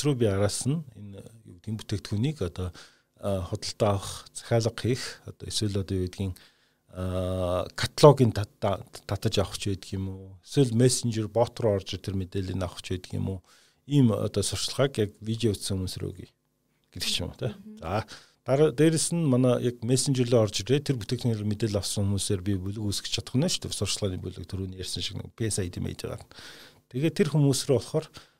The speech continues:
Speaker 1: а, дараагийн мэдээлэл өгье гэдэг ч юм.
Speaker 2: Мгм.
Speaker 1: За, дараа дараагийн мэдээлэл өгөө явж байгаад араас нь одоо сургалтынхаа сурчлагаа яг тэр хүмүүс рүү зориуд хийе гэдэг ч юм уу.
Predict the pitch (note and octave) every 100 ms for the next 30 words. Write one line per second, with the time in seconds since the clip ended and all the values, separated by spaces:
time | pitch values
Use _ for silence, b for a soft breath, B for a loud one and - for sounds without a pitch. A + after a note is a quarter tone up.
0 | _ A2+ G#2+ G#2 G2+ - A#2 C3 A#2 G2+
1 | - F2 F#2 F#2+ - _ - - - -
2 | _ _ A3+ - G#3 F#2 E2+ - C#3 E3
3 | F#3 F3 D#3 E3 D3+ C#3+ C#3 C3 B2+ D3
4 | F#3 - - A2+ B2 - E3+ F#3 b b
5 | b b _ G#2 G2+ G2+ - B2 A2 D3
6 | A#2+ G#2+ - - G2+ G2+ G2 F2+ F2 -
7 | B2+ C3 F#2+ F#2 - - - - - -
8 | -